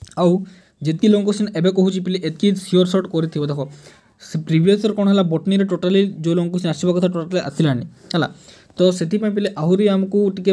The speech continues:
ଭଲସେ ପ୍ରିପେୟାର କରିବାକୁ ପଡ଼ିବ। ବଟ୍ ଏହି ଲଙ୍ଗ କୋଶ୍ଚିନ୍ ତମର ପ୍ରତିବର୍ଷ ଆସୁଛି, ଆଉ ପ୍ରତିବର୍ଷ ଆସୁଥିବ, ଜୁଲୋଜିରେ ବି ଆସୁଛି, ତମର ବଟନୀରେ ବି ଆସୁଛି। ବଟ୍ ବଟନୀର ପ୍ରିଭିୟସ୍ ଇୟର୍ କ'ଣ ହେଲା ପିଲେ, ସେମାନେ ଚେଞ୍ଜେସ୍ କରିଦେଇଥିଲେ। ଠିକ୍ ଅଛି, ତ କ'ଣ କ'ଣ କହିଲି, ମେଲ୍ ରିପ୍ରଡକ୍ଟିଭ୍ ସିଷ୍ଟମ୍, ସ୍ପର୍ମାଟୋଜେନେସିସ୍, ସେକ୍ସ ଡିଟରମିନେସନ୍ ହନି ବି,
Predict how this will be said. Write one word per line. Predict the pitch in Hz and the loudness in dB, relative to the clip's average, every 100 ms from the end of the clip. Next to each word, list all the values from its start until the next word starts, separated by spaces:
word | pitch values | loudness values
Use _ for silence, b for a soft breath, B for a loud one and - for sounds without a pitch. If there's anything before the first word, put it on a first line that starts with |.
| 175 | 0
ଭଲସେ | 151 175 190 | 0 0 0
ପ୍ରିପେୟାର | 180 165 165 | -2 -2 -4
କରିବାକୁ | 156 143 147 | -4 -4 -4
ପଡ଼ିବ। | 139 120 - B - | -6 -10 -12 B -2
ବଟ୍ | 147 156 | 0 2
ଏହି | 180 | 4
ଲଙ୍ଗ | 214 202 | 2 0
କୋଶ୍ଚିନ୍ | 196 190 196 | -2 -2 -2
ତମର | 196 196 190 196 B B - | 0 0 -2 -4 B B -4
ପ୍ରତିବର୍ଷ | 156 202 185 180 180 | 0 2 2 2 2
ଆସୁଛି, | 175 180 185 208 | 0 0 -4 -6
ଆଉ | 196 | -6
ପ୍ରତିବର୍ଷ | - - 180 170 196 196 196 B - | -6 0 0 0 -2 -4 -8 B -12
ଆସୁଥିବ, | 143 175 165 151 143 | -2 0 0 0 -2
ଜୁଲୋଜିରେ | 156 165 180 185 | 0 2 2 2
ବି | 185 | 2
ଆସୁଛି, | 180 196 - | 0 -6 -4
ତମର | 214 196 | -2 0
ବଟନୀରେ | 165 196 185 | 0 0 0
ବି | 151 | 0
ଆସୁଛି। | 143 147 | -2 -2
ବଟ୍ | 151 | -2
ବଟନୀର | 151 147 185 190 | -2 -2 0 2
ପ୍ରିଭିୟସ୍ | 180 156 175 185 | 2 2 2 2
ଇୟର୍ | 185 | 0
କ'ଣ | 180 170 | 0 0
ହେଲା | 165 | 0
ପିଲେ, | 156 220 B B | 0 -4 B B
ସେମାନେ | - 180 180 | 0 2 2
ଚେଞ୍ଜେସ୍ | 175 170 180 | 2 2 2
କରିଦେଇଥିଲେ। | 160 139 127 123 127 - _ _ | 0 -4 -4 -6 -10 -12 _ _
ଠିକ୍ | 196 | 0
ଅଛି, | 185 214 - B B B B - | 2 -2 -10 B B B B 2
ତ | 185 180 | 2 4
କ'ଣ | 196 196 | 2 2
କ'ଣ | 196 | 2
କହିଲି, | 190 190 208 | 2 2 0
ମେଲ୍ | 160 165 | 0 0
ରିପ୍ରଡକ୍ଟିଭ୍ | 180 185 185 | 0 0 -4
ସିଷ୍ଟମ୍, | 175 202 233 - | -4 -4 -6 -8
ସ୍ପର୍ମାଟୋଜେନେସିସ୍, | - 151 147 180 175 185 202 190 | -4 0 2 4 4 4 0 0
ସେକ୍ସ | 156 | 0
ଡିଟରମିନେସନ୍ | 165 156 170 165 147 | 2 0 0 0 2
ହନି | 160 | 2
ବି, | 175 | 2